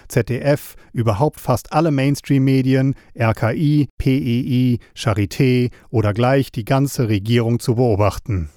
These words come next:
Dort wird er fündig, wenn er Verantwortliche für grundlegende Desinformationen sucht.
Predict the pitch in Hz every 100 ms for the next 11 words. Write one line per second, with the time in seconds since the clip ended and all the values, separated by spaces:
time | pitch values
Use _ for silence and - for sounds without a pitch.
0 | _ _ 131 120 156 107 - 131 107 113
1 | 110 - 113 107 104 101 - - - -
2 | 113 117 101 98 131 131 139 131 - 127
3 | 143 - 101 127 135 131 131 131 127 117
4 | 120 - 98 95 - 98 98 92 98 87
5 | -